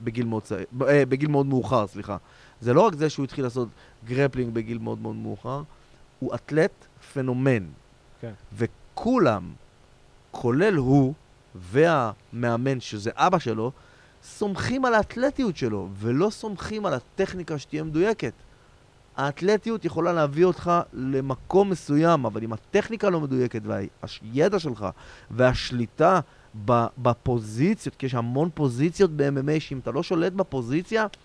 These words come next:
Speaker 1: אתה, אתה גמור. במיוחד ה-M M A של היום עם הכלוב.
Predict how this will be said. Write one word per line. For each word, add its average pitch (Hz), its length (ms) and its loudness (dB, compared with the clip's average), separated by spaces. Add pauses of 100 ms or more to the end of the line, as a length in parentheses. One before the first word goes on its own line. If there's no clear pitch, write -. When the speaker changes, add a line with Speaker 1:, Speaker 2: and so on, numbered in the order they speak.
(680)
Speaker 1:
אתה, - 300 -2
אתה 190 160 0
גמור. 185 480 4 (640)
במיוחד 165 460 2
ה-M 208 160 4
M 208 220 4
A - 20 4
של 180 200 2
היום 165 280 4
עם 131 120 -4
הכלוב. 120 460 0